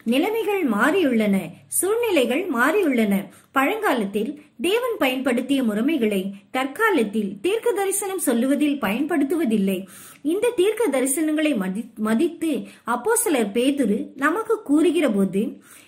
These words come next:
தீர்க்க தரிசனமானது ஒரு காலத்திலும் மனுஷருடைய சித்தத்தினாலே உண்டாகவில்லை.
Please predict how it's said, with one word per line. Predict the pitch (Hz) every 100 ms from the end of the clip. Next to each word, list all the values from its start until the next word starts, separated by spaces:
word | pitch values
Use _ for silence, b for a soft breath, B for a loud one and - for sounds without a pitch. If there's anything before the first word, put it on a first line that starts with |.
| B
தீர்க்க | - 453 494 466
தரிசனமானது | 254 233 - 339 311 233 202 196 196 190 - B
ஒரு | 226 262 440
காலத்திலும் | 440 392 285 208 214 196 196 208
மனுஷருடைய | 240 415 - 453 381 359 359 -
சித்தத்தினாலே | 220 240 320 403 349 320 320
உண்டாகவில்லை. | 277 202 226 269 302 214 185 196 294